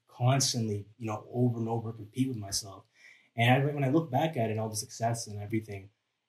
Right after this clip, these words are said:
it makes you feel proud. It makes you feel like, "Oh, you know, I've done this when I was younger." Like, what would my younger self say to me if they saw the current version?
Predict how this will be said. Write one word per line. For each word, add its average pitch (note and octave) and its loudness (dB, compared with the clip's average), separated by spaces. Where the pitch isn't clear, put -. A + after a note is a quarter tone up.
it B2 8
makes C#3+ 8
you - -8
feel C#3+ 6
proud. A2 -8
It G#2+ -6
makes A#2+ 0
you A#2+ 2
feel A#2+ 2
like, A2+ -6
"Oh, A#2 2
you G2+ -6
know, A2+ -4
I've G#2+ -4
done A#2 -2
this A2+ -4
when A#2 -4
I G#2+ -2
was G2+ -4
younger." G#2+ 0
Like, G2 -10
what B2 8
would D3 8
my C#3 6
younger B2 6
self A2 0
say A#2+ 2
to G#2+ 0
me G2+ -6
if B2 -4
they A2+ 0
saw A2 4
the A2+ -4
current A2 0
version? G2+ -10